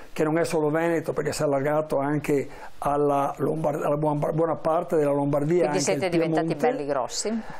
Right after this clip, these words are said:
Speaker 1: È uno dei consorzi fidi, diciamo dei confidi più grossi d'Italia nel settore dell'artigianato, sta lavorando bene, è in crescita, è, eh, strutturalmente anche sano dal punto di vista del bilancio,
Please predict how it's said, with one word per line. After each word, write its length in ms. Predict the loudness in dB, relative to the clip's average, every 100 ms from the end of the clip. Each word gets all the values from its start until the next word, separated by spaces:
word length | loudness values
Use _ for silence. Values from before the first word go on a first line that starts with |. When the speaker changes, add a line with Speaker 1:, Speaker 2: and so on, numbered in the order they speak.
| -6
Speaker 1:
È 240 | 0 0 2
uno 220 | 2 4
dei 100 | 2
consorzi 520 | 2 -2 0 -2 -2
fidi, 380 | 0 0 2 2
diciamo 300 | 2 0 0
dei 120 | 0
confidi 540 | 0 -2 0 0 2 0
più 200 | 0 0
grossi 640 | 2 0 -2 -2 0 0
d'Italia 640 | -2 -2 -2 -2 0 2 2
nel 140 | 0
settore 480 | -2 -2 0 0 0
dell'artigianato, 720 | -2 -4 -2 0 0 0 -2
sta 160 | -2 0
lavorando 460 | 2 2 0 0 0
bene, 460 | 2 2 2 0 -4 -12 -10 -4
è 80 |
in 140 | -2 0
crescita, 760 | 0 0 0 -2 -2 -2 -2 -6 -12 -8
è, 300 | -2 0 0 -4 -14 -16 -8
eh, 280 | 0 2 2
strutturalmente 800 | 0 -2 0 0 2 2 0 0
anche 240 | -2 -2 -2
sano 420 | -2 -2 0 -2
dal 100 | -2
punto 240 | -2 0
di 60 | 0
vista 200 | 0 0
del 100 | 0
bilancio, 760 | 2 2 0 -2 0 0 0